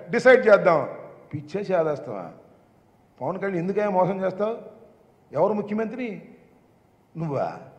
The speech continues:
అవి ఎన్ని సీట్లు ఇస్తారు నీకు? ముఖ్యమంత్రి చంద్రబాబు నాయుడు వస్తే సస్తే, వచ్చేది లేదు, సచ్చేది లేదు, అది వేరే విషయం.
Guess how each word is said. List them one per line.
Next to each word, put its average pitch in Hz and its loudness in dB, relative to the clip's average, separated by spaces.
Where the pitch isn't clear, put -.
అవి 135 -4
ఎన్ని 170 -6
సీట్లు 208 -4
ఇస్తారు 247 0
నీకు? 262 -4
ముఖ్యమంత్రి 240 2
చంద్రబాబు 233 8
నాయుడు 208 6
వస్తే 190 6
సస్తే, 170 0
వచ్చేది 185 4
లేదు, 220 -2
సచ్చేది 185 0
లేదు, 156 -2
అది 139 -2
వేరే 170 -2
విషయం. 113 -8